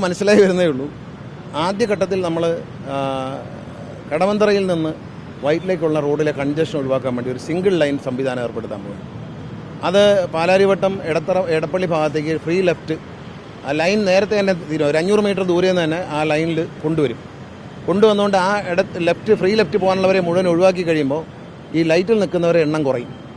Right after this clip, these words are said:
അതുപോലെ തന്നെ തൃപ്പൂണിത്തുറയ്ക്കാണ് അടുത്ത കുരുക്ക്. ഏറ്റവും വലിയ കുരുക്ക് വരുന്നത് തൃപ്പൂണിത്തുറ വൈറ്റില റോഡിലാണ്. അപ്പോൾ തൃപ്പൂണിത്തുറ വൈറ്റില റോഡിലും ഇതുപോലെ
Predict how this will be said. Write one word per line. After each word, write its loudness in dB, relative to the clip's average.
അതുപോലെ 4
തന്നെ 0
തൃപ്പൂണിത്തുറയ്ക്കാണ് 2
അടുത്ത 2
കുരുക്ക്. -2
ഏറ്റവും 0
വലിയ 2
കുരുക്ക് 2
വരുന്നത് 2
തൃപ്പൂണിത്തുറ 2
വൈറ്റില 2
റോഡിലാണ്. 0
അപ്പോൾ 2
തൃപ്പൂണിത്തുറ 4
വൈറ്റില 4
റോഡിലും 2
ഇതുപോലെ 4